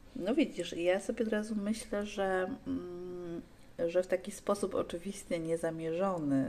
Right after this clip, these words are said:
y, Freud by pewnie powiedział nieświadomy, a my byśmy powiedzieli, czy aby na pewno nieświadomy. Mm, e, pomyślałam sobie o tym, jak coś się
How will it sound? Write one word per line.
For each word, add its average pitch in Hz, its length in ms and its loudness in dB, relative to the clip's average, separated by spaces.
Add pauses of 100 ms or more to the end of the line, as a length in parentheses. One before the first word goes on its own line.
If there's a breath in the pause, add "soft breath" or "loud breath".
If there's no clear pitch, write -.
(180)
y, - 1080 -8
Freud - 320 0
by 156 120 -2
pewnie 156 300 -2
powiedział 151 480 2
nieświadomy, 131 920 2 (720 loud breath)
a - 80 0
my 139 140 6
byśmy 139 260 -4
powiedzieli, 143 680 -2 (320 loud breath)
czy - 180 -2
aby 135 200 2
na 143 100 4
pewno 165 340 4
nieświadomy. 135 840 2 (200)
Mm, 160 600 0 (600 loud breath)
e, 147 140 -2
pomyślałam 180 400 2
sobie 190 180 6
o - 40 6
tym, 190 140 0
jak 185 160 -4
coś 185 180 0
się 180 280 0